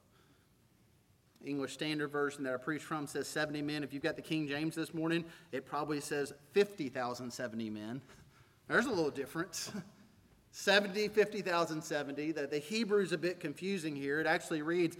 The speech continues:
seventy men, fifty thousand men, and, and people debate what exactly is being said there, and so where many have kinda landed is that that's five people out of a thousand, which brings us up to seventy, that there were probably about fourteen thousand people here. But it could have been it was a much larger number.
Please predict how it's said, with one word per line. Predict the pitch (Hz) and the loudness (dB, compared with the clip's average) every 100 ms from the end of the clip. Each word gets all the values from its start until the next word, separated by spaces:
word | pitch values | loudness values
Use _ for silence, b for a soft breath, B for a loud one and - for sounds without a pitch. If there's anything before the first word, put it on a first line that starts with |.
| B | B
seventy | - - 196 180 180 | -2 4 6 6 4
men, | 175 180 | 4 2
fifty | 170 180 175 156 | 2 0 0 -2
thousand | 170 180 180 160 131 | 4 4 4 0 -4
men, | 127 131 151 | -4 -4 -4
and, | 135 123 B B | -4 -8 B B
and | 143 139 139 | -8 -8 -2
people | 170 151 | -2 0
debate | 143 160 170 170 | 0 4 4 4
what | 151 165 | 2 2
exactly | 139 156 - 156 | 2 2 2 -2
is | 131 | -2
being | 143 139 | -4 -2
said | 156 170 160 | 2 2 4
there, | 160 170 | 4 4
and | 151 | 2
so | 151 | -2
where | 135 160 160 B B | 0 2 2 B B
many | 165 165 | 2 2
have | 160 | 2
kinda | 170 147 | 0 0
landed | 135 151 170 175 170 | 0 2 2 2 2
is | 156 135 | -2 -4
that | 143 | -4
that's | 135 127 | -4 -4
five | - 165 165 170 | 0 4 6 6
people | 170 160 151 | 2 0 2
out | 143 | 2
of | 143 | 0
a | |
thousand, | - 160 160 160 160 147 | 0 6 6 6 2 -2
which | 127 | -4
brings | 151 156 151 | -2 -2 -2
us | 156 - | -4 -2
up | 160 165 B B | -2 -2 B B
to | - 151 139 135 | -2 0 0 -4
seventy, | - 160 160 156 156 151 | 2 4 4 2 -2 -2
that | 147 | -2
there | 135 | -4
were | 131 | -4
probably | 156 147 | 0 0
about | 143 139 - | 0 -4 -4
fourteen | 156 160 151 | -6 -4 -6
thousand | 147 147 147 135 | 0 0 0 -4
people | 156 156 160 | -6 -6 -6
here. | 151 151 156 151 - b b b b b b _ | -4 -4 -2 -4 -8 b b b b b b _
But | 165 | 2
it | 151 - | 2 0
could | 180 180 | 2 2
have | 160 | 4
been | 175 | 2
it | 175 | 2
was | 156 | 0
a | 160 | 0
much | 160 160 | 0 0
larger | 175 165 165 | 0 0 0
number. | 165 175 170 113 | -2 -2 -2 -8